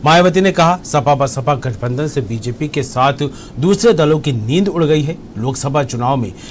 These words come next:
इस गठबंधन की जीत मेरे जन्मदिन का सबसे अच्छा तोहफा होगा।" मायावती ने न सिर्फ केंद्र की बीजेपी सरकार पर हमला बोला बल्कि कांग्रेस को निशाने पर लेते हुए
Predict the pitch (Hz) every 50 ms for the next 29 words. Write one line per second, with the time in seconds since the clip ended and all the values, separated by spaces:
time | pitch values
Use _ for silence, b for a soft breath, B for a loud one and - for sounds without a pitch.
0 | B B 202 220 - - 180 139 160 156 147 127 151 156 160 165 180 180 156 165
1 | 151 110 - 139 156 175 175 160 170 160 143 131 127 139 135 117 139 151 151 151
2 | 131 120 143 151 139 - 131 113 110 - - - 190 196 - - - 175 143 -
3 | - - 131 123 113 - 131 120 - - 101 90 90 87 - - - - B B
4 | B B B B B 151 170 180 185 190 165 202 202 208 180 156 165 165 - 180
5 | 170 151 180 160 - 143 143 147 151 156 156 165 135 123 120 120 143 143 151 151
6 | - - 123 110 104 - 135 139 131 120 127 98 - - 104 110 120 139 135 131
7 | 143 139 151 185 B B B B B B 120 147 175 180 170 180 139 - 143 131
8 | 143 151 165 151 - - 113 117 113 - 147 151 170 160 113 117 113 113 120 123
9 | - - 113 117 143 147 131